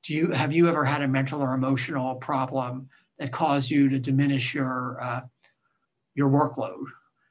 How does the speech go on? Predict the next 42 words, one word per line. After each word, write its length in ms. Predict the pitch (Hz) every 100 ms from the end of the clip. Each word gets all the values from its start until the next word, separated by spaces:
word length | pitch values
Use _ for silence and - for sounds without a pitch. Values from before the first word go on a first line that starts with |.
| _ -
And 120 | 151
I 60 | 151
had 120 | 170
to 80 | 165
say 140 | 180
yes 280 | 185 202 -
to 100 | 135
that, 380 | 151 120 120 -
because 280 | 139 135
I 100 | 131
definitely, 480 | 123 131 - 135 127
there 120 | 127
were 160 | 127 123
times 360 | 123 143 131 127
in 100 | 123
England 480 | 131 131 123 123
when 140 | 123 113
I 120 | 117
was 220 | 117 120
not 260 | 131 120 120
functional 520 | 127 120 - 135 123
and 80 | 120
not 200 | 120 123
working. 360 | 117 - 135
I 80 | 127
was 140 | 120 135
in 100 | 123
a 60 |
degree 320 | 120 120 123
program, 480 | 127 123 113 120 120
so 220 | 120 117
nobody 340 | 120 123 120 120
kicked 280 | 127 120 -
me 100 | 113
out 180 | 143 165
or 120 | 104
anything, 500 | 120 120 120 117 135
but 180 | 113 -
I 60 | 123
was 160 | 123 127
unable 380 | 123 123 120 123
to, 260 | 123 123